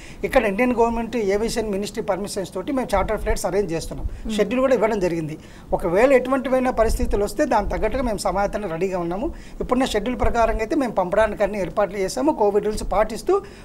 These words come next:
Speaker 1: వారిని ఆర్టీపీసీ, ఆర్టీసీ, ఆర్టీపీసీఆర్ టెస్ట్ అవన్నీ చేసేసి వ్యాక్సినేషన్ సర్టిఫికెట్స్ తోటి స్టూడెంట్స్‌ను తీసుకెళ్ళే అన్ని ఏర్పాట్లు చేయడం జరిగిందండి.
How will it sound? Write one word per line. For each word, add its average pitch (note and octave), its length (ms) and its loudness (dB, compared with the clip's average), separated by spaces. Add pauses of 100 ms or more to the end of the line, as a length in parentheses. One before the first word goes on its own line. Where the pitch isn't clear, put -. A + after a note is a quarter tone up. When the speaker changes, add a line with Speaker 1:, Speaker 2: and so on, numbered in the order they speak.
(100)
Speaker 1:
వారిని G#3+ 260 8
ఆర్టీపీసీ, G3+ 540 0
ఆర్టీసీ, G3 480 0
ఆర్టీపీసీఆర్ G#3 640 0
టెస్ట్ G3+ 260 -4
అవన్నీ F#3+ 440 2
చేసేసి F#3+ 360 -4
వ్యాక్సినేషన్ G3+ 520 -2
సర్టిఫికెట్స్ G3+ 500 -8
తోటి G3+ 240 -6
స్టూడెంట్స్‌ను G3+ 540 -4 (320)
తీసుకెళ్ళే G#3+ 480 0
అన్ని G3 180 0
ఏర్పాట్లు F3+ 360 -4
చేయడం G3 280 0
జరిగిందండి. D3 500 -10